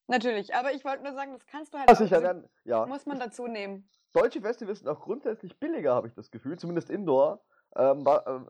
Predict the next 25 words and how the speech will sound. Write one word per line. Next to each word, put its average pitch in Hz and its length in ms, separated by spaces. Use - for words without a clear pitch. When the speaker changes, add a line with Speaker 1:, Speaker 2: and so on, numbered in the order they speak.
Speaker 2:
wie 147 140
die 160 100
holländischen. 113 500
Speaker 1:
Denkst 196 220
du? 415 60
Speaker 2:
Ja, 127 200
ich 190 120
hab - 140
das 196 140
Gefühl 185 320
zumindest. 95 520
Wenn 131 100
ich 151 60
mir 175 100
dann 165 140
den 226 80
Speaker 1:
Ähm. - 60
Speaker 2:
Toxicator 202 460
vergleiche, 208 460
da 160 80
hab 139 100
ich 143 60
fürs 139 160
Ticket 165 260
wahrscheinlich 135 300